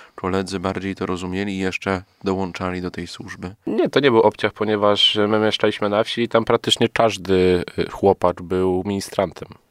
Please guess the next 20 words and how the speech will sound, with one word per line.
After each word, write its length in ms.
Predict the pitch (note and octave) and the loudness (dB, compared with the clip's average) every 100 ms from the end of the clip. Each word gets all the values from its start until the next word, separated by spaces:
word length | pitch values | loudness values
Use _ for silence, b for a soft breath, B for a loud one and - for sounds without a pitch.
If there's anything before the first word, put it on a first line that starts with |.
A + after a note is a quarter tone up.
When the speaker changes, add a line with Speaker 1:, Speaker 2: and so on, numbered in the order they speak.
| _ _ _ _ _ _ - | _ _ _ _ _ _ -6
Speaker 1:
Jeżeli 460 | G2 G2 A#2+ A#2 | -4 -2 -4 -6
patrzymy 500 | - A2 - A2+ A2+ | -4 -6 -6 -6 -4
na 100 | G#2 | -4
służbę 360 | G2 G#2+ G#2 G2+ | -4 -6 -2 -2
liturgiczną 600 | G2+ G2+ G2 F#2+ - F#2 | -2 -6 -8 -8 -8 -8
przed 200 | F2+ F#2 | -4 -2
laty, 320 | F#2+ F2+ G2 | -2 -2 -6
bo 120 | F#2 | -8
przecież, 440 | - F2+ F2+ F#2+ - B B B - | -10 -8 -4 -6 -6 B B B -10
e, 340 | F2+ F2+ E2+ | -6 -6 -6
ja 160 | F2+ F#2 | -4 -4
też 180 | F#2+ F#2 | -4 -6
byłem 240 | F2+ F2+ | -4 -6
ministrantem, 640 | F#2 F2+ - F#2+ G2 G#2+ F#2 | -6 -8 -10 -8 -8 -8 -6
ty 120 | F2+ | -6
byłeś 260 | F2+ F2+ | -6 -6
ministrantem, 640 | F#2 F#2 F2 - F#2 F2+ F#2+ | -6 -10 -10 -8 -8 -8 -8
często 360 | - F2+ - F2+ | -8 -10 -8 -10
spotykaliśmy 720 | - - - F#2+ F2+ - F#2 | -10 -10 -6 -6 -4 -8 -8
się 220 | - F2+ | -8 -10